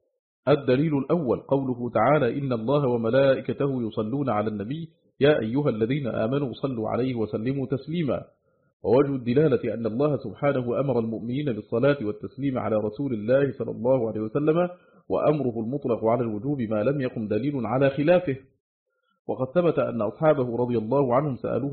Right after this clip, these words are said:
عن كيفية هذه الصلاة المأمور بها، فقال: "قولوا: 'اللهم صل على محمد'"، الحديث.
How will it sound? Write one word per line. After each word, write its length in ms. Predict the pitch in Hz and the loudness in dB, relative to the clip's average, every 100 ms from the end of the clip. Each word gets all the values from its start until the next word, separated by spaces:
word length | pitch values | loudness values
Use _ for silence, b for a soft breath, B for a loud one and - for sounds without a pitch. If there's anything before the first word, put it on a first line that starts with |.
| 127 | -2
عن 100 | 117 | 0
كيفية 680 | 113 107 156 143 104 101 131 | -2 -4 -4 -4 -2 0 0
هذه 160 | 269 117 | 0 -4
الصلاة 460 | - 110 120 147 135 | -6 -2 4 4 2
المأمور 400 | 110 - 110 110 | -6 -6 -6 -4
بها، 280 | 104 147 123 | -2 -2 -2
فقال: 380 | 120 - 160 135 b b b b b | -2 2 2 2 b b b b b
"قولوا: 380 | 147 160 120 - | 4 4 2 -2
'اللهم 460 | 117 120 143 131 107 | 0 2 2 0 -2
صل 280 | 147 147 | -2 0
على 220 | 107 107 110 | 0 0 -2
محمد'"، 640 | 107 151 143 127 104 - - | -2 -4 -2 -4 -6 -8 -4
الحديث. 460 | 127 95 120 160 | -2 0 -2 -2